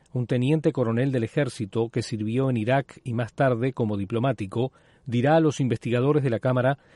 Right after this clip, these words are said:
que escuchó la llamada del presidente Donald Trump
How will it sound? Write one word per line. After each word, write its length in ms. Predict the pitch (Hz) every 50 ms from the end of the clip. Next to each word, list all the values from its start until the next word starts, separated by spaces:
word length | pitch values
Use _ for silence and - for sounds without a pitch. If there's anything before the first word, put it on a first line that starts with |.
| - _ _
que 200 | - 127 127 - -
escuchó 680 | 135 120 - - - 127 113 - - 147 160 185 175 143
la 120 | 131 127
llamada 460 | 120 113 120 110 127 135 147 147 151
del 140 | 147 135 107
presidente 520 | - 117 104 - - 117 127 135 127 131
Donald 400 | 110 104 139 139 139 131 123 110
Trump 440 | - - 147 170 165 127 98 82 -